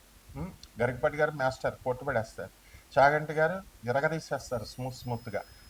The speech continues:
అవి మనం అర్థం చేసుకోవాలి. అలాగే ఆయన మీరు తినేటటువంటి పిజ్జాలు, బర్గర్లు పక్కన పడేసి దాంట్లో కొంత డబ్బు వెచ్చించి, "ఈ పాలు పోయండి నాయన, ఎవరికి బయట వాళ్ళకి అంత జాలిపోతే" అని చెప్పడమే, మన నండూరు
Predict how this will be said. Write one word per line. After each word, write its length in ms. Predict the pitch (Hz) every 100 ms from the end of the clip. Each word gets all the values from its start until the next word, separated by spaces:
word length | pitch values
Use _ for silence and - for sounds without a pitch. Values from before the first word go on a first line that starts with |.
| -
అవి 100 | 190
మనం 140 | 170
అర్థం 360 | 147 - 185 175
చేసుకోవాలి. 540 | 127 - - 101 - - - - - - 131
అలాగే 260 | 147 165
ఆయన 400 | 160 139 135 127 123 - -
మీరు 180 | 156 160
తినేటటువంటి 680 | - 165 165 156 143 135
పిజ్జాలు, 480 | 127 139 143 170 202 - - - -
బర్గర్లు 480 | 127 127 160 160 170
పక్కన 340 | 165 120 123
పడేసి 540 | 139 139 147 143 214 233 - - - -
దాంట్లో 320 | 127 139 151 170
కొంత 320 | - 123 135
డబ్బు 240 | 151 143
వెచ్చించి, 560 | 139 139 139 139 160 151 - - - 139
"ఈ 40 |
పాలు 300 | 117 113 123
పోయండి 320 | 135 127 127
నాయన, 380 | 120 117 165 185 - -
ఎవరికి 400 | 120 120 120 127
బయట 300 | 120 120 117
వాళ్ళకి 460 | 120 113 - 180 160 - -
అంత 220 | 107 117 143
జాలిపోతే" 840 | 117 123 135 151 131 127 120 110 - - -
అని 140 | 113
చెప్పడమే, 720 | 113 - 233 240 240 226 208 147 - - -
మన 160 | 117 123
నండూరు 400 | 127 139 156 147